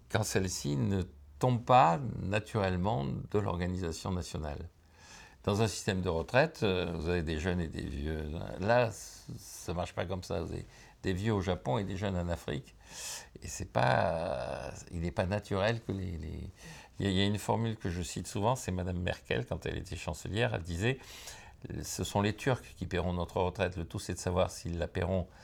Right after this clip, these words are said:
en travaillant en Allemagne ou s'ils la paieront en travaillant dans des usines en Turquie possédées par l'Allemagne. » Mais, euh, dans un cas comme dans l'autre,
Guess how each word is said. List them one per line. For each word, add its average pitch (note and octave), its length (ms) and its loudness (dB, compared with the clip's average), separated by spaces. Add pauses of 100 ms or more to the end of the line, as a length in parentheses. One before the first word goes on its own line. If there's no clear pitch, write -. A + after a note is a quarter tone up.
(360)
en - 140 0
travaillant F#2 480 4
en D#2 220 0
Allemagne A2 460 2
ou F2+ 80 -4
s'ils - 200 -8
la E2 80 -2
paieront G2+ 320 0
en G2+ 60 0
travaillant F2+ 420 0
dans E2 100 -2
des E2+ 280 -2
usines F2+ 260 -2
en E2+ 60 -4
Turquie G2 400 -6
possédées F#2 500 -4
par D#2+ 160 -4
l'Allemagne. » D2+ 520 -4 (840)
Mais, F#2 340 -2
euh, - 840 -2
dans E2+ 300 -4
un F2 100 -2
cas A#2+ 160 -2
comme G#2+ 240 -2
dans G2+ 160 2
l'autre, B2+ 520 0